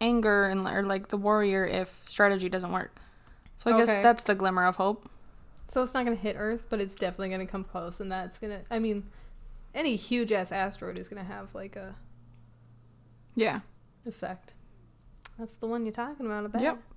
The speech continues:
Speaker 1: Yep. That's
Speaker 2: Mm-hmm.
Speaker 1: Pallas, Pallas, Athena. But here's a little bit more of a glimmer, a little glimmer, uh, sprinkle some hope on there.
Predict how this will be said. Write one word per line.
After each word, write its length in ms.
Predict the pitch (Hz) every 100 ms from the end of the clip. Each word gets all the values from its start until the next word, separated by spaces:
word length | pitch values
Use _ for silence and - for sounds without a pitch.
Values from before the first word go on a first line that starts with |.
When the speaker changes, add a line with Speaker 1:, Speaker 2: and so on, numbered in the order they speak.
| -
Speaker 1:
Yep. 220 | 240 269 -
That's 300 | 233 226 - - - - - - - - -
Speaker 2:
Mm-hmm. 60 | 240
Speaker 1:
Pallas, 560 | 247 247 262 - - -
Pallas, 640 | 247 254 269 269 - - - - - - - - -
Athena. 460 | 220 240 233 233 233 - -
But 120 | 262 254
here's 160 | 269
a 60 | 269
little 180 | 254 240
bit 200 | 226 214
more 220 | 214 208
of 80 | 190
a 80 |
glimmer, 400 | 180 180 170 202 - -
a 60 | 208
little 160 | 185 180
glimmer, 440 | 202 196 185 185
uh, 80 | 180 - - - -
sprinkle 460 | - - 196 190
some 140 | 185 185
hope 220 | 185 185
on 120 | 185
there. 180 | 190